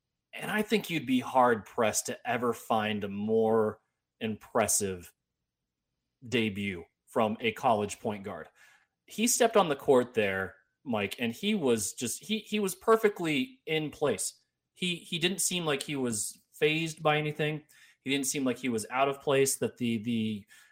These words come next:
uh, occasion was too big for him. I mean, not only is it your freshman debut, but it's against North Carolina,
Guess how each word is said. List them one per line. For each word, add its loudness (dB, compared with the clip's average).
uh, 0
occasion -4
was -2
too -4
big -2
for 0
him. -2
I -4
mean, 2
not 4
only 0
is -2
it -6
your -4
freshman -4
debut, 0
but 0
it's -4
against -4
North -2
Carolina, -4